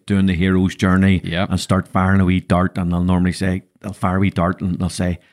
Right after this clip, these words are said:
Speaker 1: "Ah, look, he's full of himself," or, "She's
Speaker 2: Uh-huh.
Speaker 1: full of themselves,"
Speaker 2: Uh-huh.
Speaker 1: um, because they don't have the courage inside themselves to say, "Do you know what? I'm gonna put myself forward and go on that journey myself."
Speaker 2: Big time.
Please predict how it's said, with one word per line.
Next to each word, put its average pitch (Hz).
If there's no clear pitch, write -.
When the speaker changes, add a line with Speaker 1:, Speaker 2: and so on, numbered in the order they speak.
Speaker 1:
"Ah, 87
look, 101
he's 101
full 107
of 107
himself," 107
or, 87
"She's 92
Speaker 2:
Uh-huh. 90
Speaker 1:
full 104
of 95
themselves," 110
Speaker 2:
Uh-huh. 87
Speaker 1:
um, 95
because 110
they 107
don't 104
have 101
the 101
courage 107
inside 101
themselves 98
to 101
say, 98
"Do 117
you 113
know 113
what? 110
I'm 139
gonna 135
put -
myself 113
forward 113
and 95
go 117
on 110
that 107
journey 104
myself." 104
Speaker 2:
Big 80
time. 82